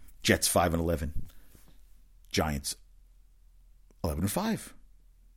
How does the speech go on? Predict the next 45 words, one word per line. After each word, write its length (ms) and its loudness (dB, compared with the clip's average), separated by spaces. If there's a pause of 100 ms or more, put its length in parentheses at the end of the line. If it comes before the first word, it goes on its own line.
(340)
It 60 4
was 140 6
opposite. 400 2
It 40 8
was 160 10
opposite 360 6
season. 220 2
That's, 220 0
I 60 2
should 180 4
have, 120 2 (380)
I 60 0
should 160 8
have 80 6
said 160 6
that. 200 4 (260)
"Hey, 320 6 (180)
hey, 140 4
Tim 240 2
Harris, 400 8 (440)
Giants 280 4
are 40 -2
gonna 120 2
go 240 4
eleven 260 8
and 100 2
five. 280 0 (200)
Oh, 180 2 (120)
Jets 200 6
will 60 0
go 60 0
five 240 4
and 80 0
eleven." 300 -2 (1300)
Four 260 6
sacks, 400 4
as 100 0
I 60 6
said, 380 2 (540)
up 120 0
ten 160 6
nothing 240 6
at 60 2
the 80 2
half. 240 6